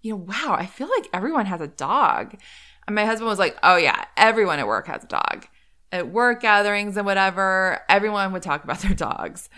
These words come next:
It came up enough that I Googled it, most-, <laughs> mostly to be funny, but sure enough, according to some random survey, we had moved from one of the states with the least number of dogs as pets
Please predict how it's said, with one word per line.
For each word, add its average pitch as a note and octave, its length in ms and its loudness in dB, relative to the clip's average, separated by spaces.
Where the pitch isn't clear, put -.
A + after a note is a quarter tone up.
It B3 500 2
came F4 240 -6
up G4 180 4
enough D3 560 0
that E3+ 360 2
I E3 140 0
Googled D3 360 -8
it, G1+ 280 -6
most-, G3 420 -4
<laughs> - 0 -
mostly C4+ 580 -2
to E4 80 -6
be A3+ 140 -2
funny, G3 440 -4
but G3 320 2
sure E4+ 460 0
enough, D3+ 420 2
according A#3+ 440 -2
to A#3+ 80 -2
some G#3 280 -4
random G3 480 -2
survey, C#3 680 -4
we G#3 300 -8
had C#4 260 -6
moved D#3 340 -6
from E3 260 -8
one D#3 180 -6
of F#3 60 -8
the A#3+ 100 -2
states E3+ 360 -6
with D3+ 80 -14
the D#3+ 140 -4
least F3+ 500 -6
number C#3+ 260 -2
of C3 120 -4
dogs G2+ 440 0
as D3+ 140 -12
pets C#2 520 -2